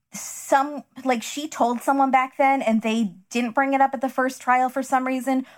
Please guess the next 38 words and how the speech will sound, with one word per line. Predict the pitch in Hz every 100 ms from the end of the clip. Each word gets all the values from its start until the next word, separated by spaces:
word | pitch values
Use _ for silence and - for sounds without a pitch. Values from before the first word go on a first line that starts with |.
| -
or | 214
they | 202 202
did | 196 226 220
tr-, | - -
bring | 247
it | 240
up | 240
at | 240
the |
first | 254 247 247
trial | 254 233
and | 202
Dateline | 202 202 220 214
doesn't | 214 202
show | - 208 226
us, | 262 277 - - - _ -
or | 226 247 262 - -
Roxy | 202 214 233 - 226
recently | 190 180 196 - 262 269 254
told | 247 240 220
the | 240
cops | 240 233 - -
this, | 254 277 - - _ _ _ _ 226
um, | 214 202
not | 202 214 208
realizing | 196 202 226 233 247 247
how | 240 240
it | -
could | 269
hurt | 254 240
Russell, | 240 247 - 247
or | -
she | 202 214
blurted | 175 190 190 202
it | 214
out | 208 196
by | 185
accident, | 156 185 - - 220 233 233